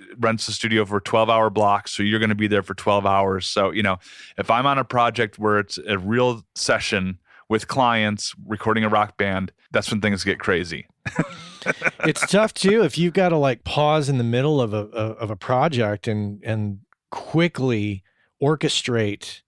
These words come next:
Speaker 2: you know, uh, the babysitter, the dinner. Okay, you know, uh, I'll get the babysitter, you call the food in, we'll have pizza delivered, you know, well,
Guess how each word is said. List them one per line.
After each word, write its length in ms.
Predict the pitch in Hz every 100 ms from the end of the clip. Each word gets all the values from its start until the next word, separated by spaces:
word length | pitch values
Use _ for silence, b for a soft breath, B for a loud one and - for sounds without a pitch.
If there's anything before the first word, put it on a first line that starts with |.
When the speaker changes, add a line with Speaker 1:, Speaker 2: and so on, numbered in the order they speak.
| _
Speaker 2:
you 140 | 151
know, 300 | 123 95 101 - -
uh, 140 | - - - -
the 160 | 113
babysitter, 800 | 117 139 143 135 - 131 110 104
the 80 | 95
dinner. 500 | 104 131 131 120 110
Okay, 480 | 139 - 143 123 110
you 100 | -
know, 320 | 131 113 107 110 -
uh, 80 | - _ _ _
I'll 140 | - 147
get 160 | 170
the 60 | 156
babysitter, 720 | 147 156 151 - 160 147 143
you 200 | 117 143
call 300 | - 156 160
the 60 | 131
food 360 | - 151 147
in, 260 | 143 143 139
we'll 120 | 131
have 180 | 131 117
pizza 300 | 143 143 156
delivered, 580 | 127 135 135 131 135 120
you 80 |
know, 160 | 127 117
well, 380 | 120 120 120